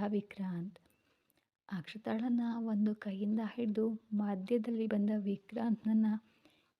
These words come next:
ಎಡಗೈಯಿಂದ ಅವನ ಕುತ್ತಿಗೆ ಹಿಡಿದು ಗಾಳಿಯಲ್ಲಿ ಎತ್ತಿದ ಸೌರಭ್. ಅಕ್ಷತಾಳ ಮೌನದಿಂದ ಹೆಚ್ಚಾಗ್ತಾ ಇರುವ ಅವನ ಕೋಪವನ್ನ ತನ್ನ ಮುಷ್ಟಿಯಲ್ಲಿ ಸಿಕ್ಕಿಬಿದ್ದ ವಿಕ್ರಾಂತ್ನ ಕುತ್ತಿಗೆ ಮೇಲೆ ತೋರಿಸುತ್ತಾ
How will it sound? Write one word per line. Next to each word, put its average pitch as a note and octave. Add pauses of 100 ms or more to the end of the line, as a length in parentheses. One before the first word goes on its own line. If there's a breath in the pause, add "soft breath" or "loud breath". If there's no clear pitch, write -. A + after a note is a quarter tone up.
(100)
ಎಡಗೈಯಿಂದ G#3 (200)
ಅವನ A#3+
ಕುತ್ತಿಗೆ A3+
ಹಿಡಿದು G#3+
ಗಾಳಿಯಲ್ಲಿ G3+
ಎತ್ತಿದ G#3 (280)
ಸೌರಭ್. G3+ (1160)
ಅಕ್ಷತಾಳ A3
ಮೌನದಿಂದ A3
ಹೆಚ್ಚಾಗ್ತಾ A3+
ಇರುವ G#3
ಅವನ G#3+
ಕೋಪವನ್ನ G#3+ (1040 soft breath)
ತನ್ನ B3
ಮುಷ್ಟಿಯಲ್ಲಿ A#3
ಸಿಕ್ಕಿಬಿದ್ದ A3 (180)
ವಿಕ್ರಾಂತ್ನ G#3 (160)
ಕುತ್ತಿಗೆ A3
ಮೇಲೆ G#3
ತೋರಿಸುತ್ತಾ A3